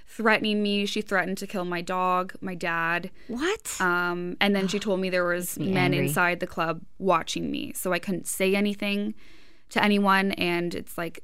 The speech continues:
Speaker 1: "They're watching you to ensure you make this money. But once you make the six hundred dollars, um, we're square, we're even." And, but then that was not the case. Um, so I went in, I made her that money that day, and, um,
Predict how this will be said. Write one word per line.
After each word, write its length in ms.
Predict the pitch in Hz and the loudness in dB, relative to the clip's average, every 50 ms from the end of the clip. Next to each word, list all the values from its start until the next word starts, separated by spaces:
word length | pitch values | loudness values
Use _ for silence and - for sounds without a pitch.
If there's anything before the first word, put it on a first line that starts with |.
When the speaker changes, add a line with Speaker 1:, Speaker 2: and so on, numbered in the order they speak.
| - | -10
Speaker 1:
"They're 140 | - - 185 | -4 -2 0
watching 360 | 196 214 226 226 - 233 226 | 4 4 2 4 4 2 4
you 400 | 220 208 202 202 196 196 190 196 196 | 4 4 2 2 0 0 -2 -4 -6
to 120 | - - | -6 -4
ensure 320 | 180 180 175 - - 180 175 | -4 -4 -4 -4 -4 -4 -4
you 160 | 180 175 175 | -4 -4 -4
make 200 | 170 170 165 - | -4 -6 -6 -8
this 180 | 180 185 - | -8 -6 -4
money. 400 | - 180 165 - - - - - - - - - - | -4 -4 -4 -4 -6 -8 -10 -12 -12 -16 -16 -10 -6
But 140 | - - - | -4 -4 -2
once 340 | 180 185 170 170 - - - | 2 2 2 2 2 -4 -6
you 60 | - - | -6 -4
make 340 | - - - - - - - | -4 -4 -4 -4 -8 -12 -12
the 80 | - 185 | -10 -8
six 260 | - - - - - | -8 -8 -8 -8 -6
hundred 240 | - 165 170 180 190 | -6 -6 -6 -4 -2
dollars, 680 | 208 226 233 233 233 226 233 226 226 226 220 - - - - - - - - | -2 -2 0 0 0 0 0 0 -2 -2 -4 -6 -8 -12 -14 -16 -18 -18 -14
um, 280 | - - 170 165 170 - | -8 -6 -4 -4 -4 -4
we're 160 | - 185 180 | -2 -2 -2
square, 340 | 180 - - 165 - - - - | -2 -4 -4 -4 -4 -4 -4 -4
we're 120 | 185 175 - | -6 -6 -4
even." 600 | - 185 185 190 185 185 180 180 180 180 185 - - - - - - - - - - - - - - | -4 -2 -2 0 0 0 0 0 0 -2 -2 -6 -8 -10 -14 -14 -14 -16 -16 -18 -18 -20 -20 -2 0
And, 420 | 196 180 180 180 180 180 180 - - | 2 2 2 2 2 0 -2 -2 2
but 120 | - 190 185 | 2 4 4
then 140 | 196 196 | 4 4
that 160 | 190 180 170 170 | 6 4 4 4
was 180 | 175 175 - | 0 -2 -2
not 180 | 180 165 - - | -2 -4 -4 -6
the 60 | - | -8
case. 420 | - - - - - - - - - - - - - - - - _ _ _ - | -12 -12 -14 -12 -12 -10 -12 -12 -12 -14 -18 -20 -20 -20 -20 -20 _ _ _ -12
Um, 300 | - - - - - - | -10 -8 -8 -6 -8 -6
so 200 | - - - 185 | -4 0 2 2
I 100 | 175 170 | 2 2
went 220 | 170 170 175 170 170 | 2 0 0 0 0
in, 200 | 170 170 170 170 | 0 0 -2 -2
I 100 | 165 170 | -2 -4
made 220 | 170 170 170 170 175 | -2 -2 -4 -4 -6
her 100 | 190 170 | -8 -8
that 160 | 165 175 - | -8 -6 -4
money 240 | - 202 220 240 240 | -2 0 0 0 0
that 240 | 233 233 226 220 - | 0 0 -2 -2 -2
day, 440 | - 226 214 214 208 208 208 - - - | -4 -4 -4 -2 -4 -4 -4 -6 -8 -6
and, 440 | - 180 175 170 175 175 175 175 - - - | -6 -4 -4 -4 -4 -6 -8 -8 -10 -12 -10
um, 380 | - 175 170 170 170 170 180 190 | -10 -8 -8 -8 -8 -10 -10 -10